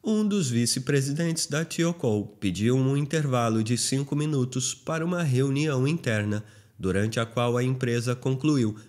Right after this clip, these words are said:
que não tinha mais dados para apresentar. Todos voltaram à conferência meia hora depois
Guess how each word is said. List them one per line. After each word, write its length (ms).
que 100
não 220
tinha 380
mais 260
dados 480
para 400
apresentar. 800
Todos 400
voltaram 520
à 80
conferência 760
meia 340
hora 240
depois 480